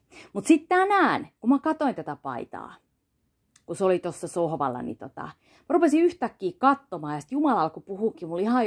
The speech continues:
ihan uutta asiaa, mitä mä en ollut aikaisemmin tajunnut. Ja, ja itse asiassa nyt, nyt mä, mä siirrän tätä kameraa, niin, niin, niin yhtäkkiä mä näin tän, tän niin kuin näin. Et ikään kuin tää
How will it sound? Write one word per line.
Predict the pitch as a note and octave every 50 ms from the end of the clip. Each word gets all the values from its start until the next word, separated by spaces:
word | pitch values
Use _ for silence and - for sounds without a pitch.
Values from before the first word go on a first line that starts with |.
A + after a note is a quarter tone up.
| - -
ihan | - B3 A#3+ B3+ C4+ A3+ - - _ _ _ -
uutta | - C4+ C#4+ B3 G3+ G3 - -
asiaa, | D#3 - E3+ F3 - - E3+ D#3+ D3
mitä | C#3+ D#3 D3+ E3+ D#3
mä | D3+ D#3 D#3
en | D3+
ollut | D3+ D3 D3 D3+ C#3+
aikaisemmin | D#3 E3+ E3 D#3+ C#3+ - C#3+ C3+ C3+ C#3 C3
tajunnut. | - C#3 C#3+ C3+ D3 - - - - - _ _ _ - - - - - - - - _
Ja, | E3+ F#3+ F3+ - - _
ja | G3+ F#3+ - -
itse | B3+ C#4 - D4+
asiassa | C4 A#3 A3+ A3 C4
nyt, | C4+ - _ -
nyt | B3 A#3+ -
mä, | - G#3 - -
mä | G#3+ G#3+
siirrän | G3+ A#3 A#3 A3 G3+ F#3+
tätä | - F3 - F3+ F3
kameraa, | - - F3+ F#3 F#3 E3+ E3 D3 C#3+ C#3 C#3
niin, | C#3+ C3+ - - _ _ _ _ _ _ -
niin, | D#3+ D#3+ - _ -
niin | - F#3 - - _ -
yhtäkkiä | D4 E4+ D#4+ - - C#4+ C#4+ C#4+ _ B3+ A#3+
mä | G#3+ A3 A3
näin | A3+ A#3+ B3 A#3+ A#3
tän, | - F3+ D#3+ D#3+ - - _
tän | - G3 F#3 F3
niin | F3 E3+ D3
kuin | - D#3+ E3
näin. | E3 D#3+ D3+ C#3 - G#2+ - _ _ _ _ _ _ _ _ _ _ _ _ _ _ _ -
Et | E3 -
ikään | A#3+ A#3 D4+ C#4+ C4
kuin | G3+ F3+
tää | - D#3 C#3+